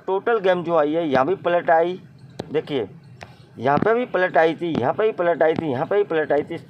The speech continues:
total पलट आई थी। तो आज भी हमारे पास क्या निकल के आता है, यहाँ पर है भाई नाइंटी फ़ाइव। और आपको पता है एक जोड़ी तो मेरे आपको पता, अट्ठासी की पेनल्टी already मैं दे चुका हूँ। यहाँ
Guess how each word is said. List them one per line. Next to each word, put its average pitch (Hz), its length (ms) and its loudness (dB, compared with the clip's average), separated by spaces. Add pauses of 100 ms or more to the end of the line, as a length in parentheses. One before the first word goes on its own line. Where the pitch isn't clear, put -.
total 143 240 -6
पलट 127 340 -6
आई - 120 -12
थी। - 240 -20 (1400)
तो 208 60 0 (160)
आज 233 240 2
भी 240 160 -2
हमारे 160 240 0
पास 202 280 -2
क्या 196 120 -2
निकल 185 220 -2
के 185 100 -4
आता 170 220 0
है, 165 220 0
यहाँ 123 200 0
पर 170 180 -2
है 170 80 0
भाई 170 240 0 (340)
नाइंटी 147 400 -2 (180)
फ़ाइव। 120 300 -2 (360)
और 156 100 4
आपको 165 240 -2
पता 151 260 -2
है 175 180 0
एक 160 120 -8
जोड़ी 175 200 -4
तो 190 120 -4
मेरे 160 180 0
आपको 165 280 -2
पता, 143 260 -6 (120)
अट्ठासी 127 380 -4
की 165 60 -10
पेनल्टी 165 260 -4
already 165 360 -4
मैं 160 100 -8
दे 143 140 -2
चुका 110 240 -6
हूँ। 101 120 -4 (560)
यहाँ 131 300 0